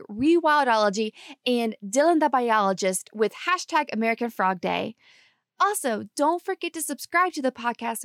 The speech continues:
wherever you're listening to never miss a future episode. All right, friends, here is my conversation with Dylan.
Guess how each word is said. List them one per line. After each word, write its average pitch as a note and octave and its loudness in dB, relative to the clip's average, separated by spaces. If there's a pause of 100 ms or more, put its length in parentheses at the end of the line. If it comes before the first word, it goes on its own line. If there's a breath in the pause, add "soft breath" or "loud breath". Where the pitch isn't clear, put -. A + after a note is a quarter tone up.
wherever E4 -2
you're D#4 2
listening C4 0 (300 soft breath)
to A#3+ 0
never C4 2
miss B3 -2
a A3 -8
future A3 -6
episode. F3 -2 (580 soft breath)
All C4 2
right, A#3+ 0
friends, G3 -6 (240)
here F4+ 0
is A#3+ 2
my F#3+ 2
conversation D#4 -6
with F#4+ -6
Dylan. F3+ -2